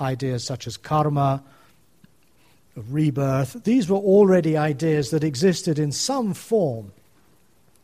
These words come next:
in the pre-Buddhist Vedantic or Upanishadic tradition. And so by putting those kinds of ideas in brackets as something that many teachers of that time, Mahavira and others,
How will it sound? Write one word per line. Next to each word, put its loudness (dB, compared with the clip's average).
in 2
the 4
pre-Buddhist 0
Vedantic 0
or 0
Upanishadic -2
tradition. -4
And 2
so 6
by 2
putting 2
those 8
kinds -2
of -2
ideas -2
in -4
brackets -4
as -4
something -2
that -2
many 6
teachers -4
of -10
that -6
time, -6
Mahavira -2
and -6
others, -6